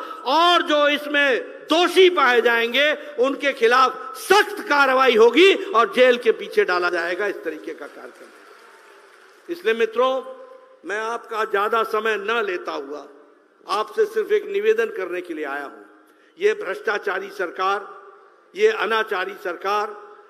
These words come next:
ये घर भरने वाली सरकार, ये युवाओं से धोखा देने वाली सरकार,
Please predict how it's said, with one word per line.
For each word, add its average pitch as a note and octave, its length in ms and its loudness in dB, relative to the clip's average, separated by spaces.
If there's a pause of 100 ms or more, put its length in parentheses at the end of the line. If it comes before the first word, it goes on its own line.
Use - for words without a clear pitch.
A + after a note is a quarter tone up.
(160)
ये A#3 300 4
घर B3 160 0
भरने G#3+ 380 -4
वाली G#3 200 -4
सरकार, G3+ 720 -6 (340)
ये B3+ 100 4
युवाओं A#3+ 540 0
से B3+ 180 0
धोखा B3 460 0
देने G#3+ 260 -2
वाली G#3 220 -4
सरकार, A3 600 -4